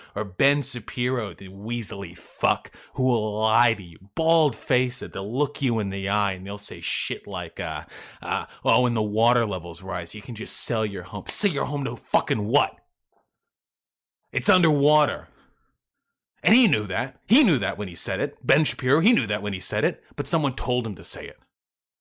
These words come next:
Maybe it was Murdoch.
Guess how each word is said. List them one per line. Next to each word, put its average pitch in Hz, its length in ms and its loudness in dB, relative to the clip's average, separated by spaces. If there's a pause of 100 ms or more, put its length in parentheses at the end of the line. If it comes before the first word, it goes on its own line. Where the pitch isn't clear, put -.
(760)
Maybe 127 300 2
it 113 40 -6
was 107 140 -10
Murdoch. 101 880 -4